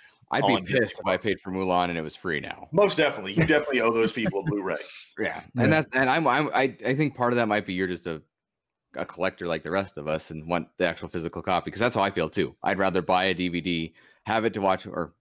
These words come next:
Speaker 1: D V D, I'm aging myself here, a Blu-ray or a four K, and, uh, have a digital code that comes with it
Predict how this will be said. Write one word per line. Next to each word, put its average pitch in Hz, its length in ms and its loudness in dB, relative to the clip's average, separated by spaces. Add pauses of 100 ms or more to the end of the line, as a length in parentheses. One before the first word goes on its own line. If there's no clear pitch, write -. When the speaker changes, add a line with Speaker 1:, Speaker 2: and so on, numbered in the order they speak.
(120)
Speaker 1:
D 76 120 -8
V 73 100 -10
D, 76 180 -8
I'm 82 100 -4
aging 78 280 -4
myself 78 340 -2
here, 80 180 -2 (300)
a 117 100 4
Blu-ray 127 480 8
or 101 120 6
a 98 60 2
four 120 220 4
K, 90 320 2 (360)
and, 98 340 2
uh, 92 180 2
have 113 240 0
a 113 60 0
digital 101 300 -2
code 98 220 -4
that 98 60 -2
comes 101 200 -6
with 92 200 -4
it 92 300 -2